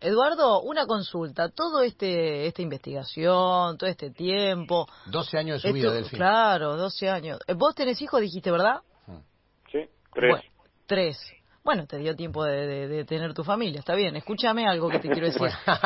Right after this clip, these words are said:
Speaker 2: Bueno,
Speaker 1: El tema, no,
Speaker 2: parece que fue
Speaker 1: digo,
Speaker 2: antes.
Speaker 1: no, no, no, digo, de, bueno, no sé, ¿ah, fue antes esto?
Speaker 3: Sí, sí, sí,
Speaker 1: Ah,
Speaker 3: mis
Speaker 1: está
Speaker 3: hijos
Speaker 1: bien.
Speaker 3: nacieron antes.
Speaker 1: Está
Speaker 2: Sí.
Speaker 1: bien, escúchame, <laughs> me reta acá. Em,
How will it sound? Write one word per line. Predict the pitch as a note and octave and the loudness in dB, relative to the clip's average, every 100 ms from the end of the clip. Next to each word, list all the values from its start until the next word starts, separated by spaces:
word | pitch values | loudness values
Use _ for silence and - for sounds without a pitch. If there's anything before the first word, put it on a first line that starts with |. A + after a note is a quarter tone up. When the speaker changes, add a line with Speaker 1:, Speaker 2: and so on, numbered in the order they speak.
| - | 4
Speaker 2:
Bueno, | G#3+ | 4
Speaker 1:
El | A3 | 4
tema, | C#4+ C#4 - | 4 4 4
no, | A3 C#4+ | 6 10
Speaker 2:
parece | C#4+ A3+ G3+ | 10 8 4
que | |
fue | F3 | 4
Speaker 1:
digo, | - F#3 | 4 4
Speaker 2:
antes. | C#3+ C#3+ | 2 6
Speaker 1:
no, | D4 D#4 C4+ A#3 | 8 8 6 6
no, | C4 C#4+ A#3+ | 6 6 6
no, | A3 - C3+ - D#3+ | 0 -2 -8 -8 -4
digo, | G3 A#3 G#3 | 0 4 4
de, | F3 E3 G#2 - - | 4 -2 -6 -18 -8
bueno, | F3+ D#3+ | -6 -4
no | F3 | -4
sé, | - G#3 | -2 -2
¿ah, | C#3+ | 0
fue | F3+ A3+ | 2 2
antes | B3+ B3+ F#3+ - | 2 -2 -6 -8
esto? | - - F#3+ C#3 - _ _ _ _ _ _ | -8 -4 -4 -6 -12 _ _ _ _ _ _
Speaker 3:
Sí, | - G#2+ - | -4 -4 -4
sí, | G2 - | -12 -6
sí, | G2 | 2
Speaker 1:
Ah, | G#3+ G3+ | 4 4
Speaker 3:
mis | |
Speaker 1:
está | E3+ | 2
Speaker 3:
hijos | G3+ | 0
Speaker 1:
bien. | F3+ | -2
Speaker 3:
nacieron | D3 G#2 G2+ | -8 -14 -12
antes. | F#2+ F#2 - | -14 -16 -20
Speaker 1:
Está | _ - | _ -2
Speaker 2:
Sí. | F3+ | -2
Speaker 1:
bien, | E3+ - | -2 -4
escúchame, | G3+ - A#3+ B3+ F#3+ E3+ | -4 -4 -2 2 2 0
<laughs> | - - - - - | -4 -8 -12 -10 -6
me | |
reta | D#3+ E3 C#3+ | -4 -4 -4
acá. | D3 - - - - | -8 -10 -16 -20 -4
Em, | G3+ G3 F#3+ F#3+ F#3 F3+ E3+ | -2 0 0 0 -2 -4 -8